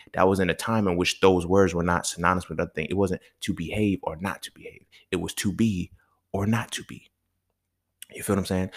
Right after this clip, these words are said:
So like I said, as kids, we're placed in the box from Jump Street. The moment we're asked, "What do we wanna be when we grow up?" Not even what we want to be, what we have to be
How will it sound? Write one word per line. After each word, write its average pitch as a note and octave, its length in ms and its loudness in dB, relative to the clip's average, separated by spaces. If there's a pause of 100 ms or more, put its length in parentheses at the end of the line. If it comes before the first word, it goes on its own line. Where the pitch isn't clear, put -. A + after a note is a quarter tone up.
(160)
So - 140 2
like G2 80 4
I G2+ 40 4
said, F#2 280 0 (140)
as D#2+ 240 0
kids, A2+ 280 0
we're F#2 120 2
placed G2 340 -6
in D#2 80 -6
the D2 80 -8
box F#2 320 -6
from D#2 160 -8
Jump E2 240 -4
Street. - 320 -6 (440)
The E2+ 100 -2
moment F#2 400 2
we're E2+ 160 -2
asked, F#2+ 280 -6
"What F2 120 -2
do F2 80 0
we F2 80 0
wanna E2 220 -4
be E2 160 -6
when D#2+ 120 -8
we D#2+ 80 -12
grow D#2+ 220 -10
up?" D#2+ 180 -14 (1200)
Not A2+ 220 2
even C#3 260 8
what A#2 160 6
we A#2+ 100 6
want A#2 280 4
to C#3+ 100 0
be, B2+ 180 2
what - 320 -4
we F#2+ 120 -4
have - 400 -2
to - 160 -2
be D#2+ 320 -8